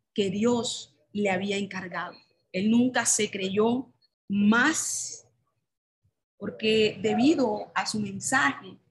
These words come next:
y al impacto que él causó en muchas vidas, él pudo haberse enaltecido, pero usted ve que él siempre se mantuvo concentrado en el trabajo,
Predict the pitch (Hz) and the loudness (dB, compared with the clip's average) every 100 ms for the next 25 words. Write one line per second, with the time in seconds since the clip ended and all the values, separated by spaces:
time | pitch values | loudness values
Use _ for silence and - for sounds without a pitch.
0 | _ _ 214 214 220 202 208 - 254 311 | _ _ -4 -2 -2 -4 -6 -4 -2 -2
1 | - - 208 - 196 208 262 254 - 262 | -4 -10 -10 -8 -12 -4 -2 0 2 4
2 | 240 233 240 269 190 226 202 180 - - | 6 6 4 0 2 2 2 -4 -8 -12
3 | _ _ _ _ _ _ - 208 214 247 | _ _ _ _ _ _ -4 -2 0 0
4 | 247 277 294 - - _ - 220 220 220 | 2 2 2 -2 -12 _ -2 0 0 0
5 | - 294 294 269 - - 254 285 - - | 2 2 2 0 -4 -2 4 4 2 -18
6 | - - _ _ - - - - - - | -20 -20 _ _ -20 -20 -20 -20 -16 -2
7 | 240 233 - 247 247 277 285 269 269 277 | 0 0 0 0 4 2 4 2 4 6
8 | 269 277 277 285 - - 262 226 208 208 | 6 6 2 2 -2 2 2 4 2 0
9 | 202 233 240 262 277 - _ _ _ - | -2 0 2 4 2 -2 _ _ _ -20
10 | - 233 226 - 214 202 - 247 269 262 | -2 2 2 2 0 0 0 0 2 0
11 | 233 - _ _ _ _ _ _ _ - | -2 -12 _ _ _ _ _ _ _ 0
12 | 233 233 208 - 269 196 220 262 294 202 | 4 4 2 0 0 0 0 -2 -4 -6
13 | - | -10